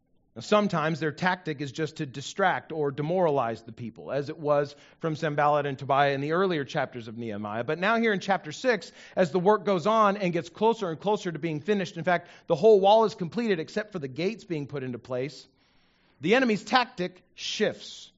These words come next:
Now they resort to striking fear in the heart of the leader of the Jews, Nehemiah, in order to start, stop the work.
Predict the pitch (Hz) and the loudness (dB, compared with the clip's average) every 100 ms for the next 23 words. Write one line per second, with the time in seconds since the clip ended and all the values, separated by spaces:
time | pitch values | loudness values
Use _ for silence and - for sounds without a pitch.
0 | _ _ _ 156 240 247 202 175 160 180 | _ _ _ 2 6 6 6 2 0 0
1 | 156 156 - 190 180 156 - 226 214 165 | -4 -8 0 0 0 -6 -6 -2 0 0
2 | 139 123 196 185 - 147 147 127 139 131 | -2 0 2 2 2 -2 -2 -2 -4 -4
3 | - - 185 214 156 143 139 127 196 175 | -14 -4 -2 0 0 0 -2 -6 -2 -2
4 | 127 160 160 160 180 143 113 123 151 135 | -2 -4 -2 0 2 0 -2 -4 -4 -6
5 | 117 120 160 143 - - - 143 - 117 | -8 -6 -2 -2 -4 -10 -2 -2 -4 -8
6 | 123 98 | -8 -8